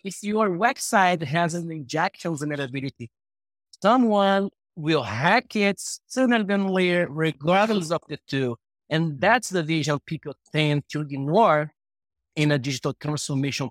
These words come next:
Speaker 1: process. But of course, ethical and regulation conversations should happen. We cannot ignore the risk, potential issues.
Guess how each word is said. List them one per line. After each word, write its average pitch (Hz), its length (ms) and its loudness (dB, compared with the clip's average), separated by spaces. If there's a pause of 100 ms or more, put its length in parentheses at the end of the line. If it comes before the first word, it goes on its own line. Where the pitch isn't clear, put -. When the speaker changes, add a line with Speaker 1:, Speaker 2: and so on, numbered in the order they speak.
Speaker 1:
process. 110 560 -8 (520)
But 139 280 0 (120)
of - 280 -4
course, 170 540 0 (300)
ethical 151 840 2 (100)
and 135 340 0
regulation 156 720 -2
conversations 135 1000 -6
should - 340 -4
happen. 139 640 -8
We 123 80 -10
cannot 139 480 0
ignore 151 520 0
the 143 100 -4
risk, 135 420 -4 (520)
potential 156 480 -2
issues. 139 840 -4